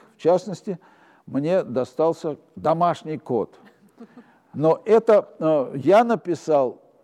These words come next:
опять-таки, не о котах, а я написал монолог моего кота, который зовут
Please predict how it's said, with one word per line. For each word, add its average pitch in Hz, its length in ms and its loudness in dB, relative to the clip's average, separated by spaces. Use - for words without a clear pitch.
опять-таки, 147 800 -2
не 139 420 -4
о 254 220 6
котах, 160 760 0
а 117 160 -6
я 160 220 2
написал 202 720 0
монолог 160 920 -2
моего 190 480 0
кота, 127 540 -6
который 151 440 -2
зовут 135 480 -4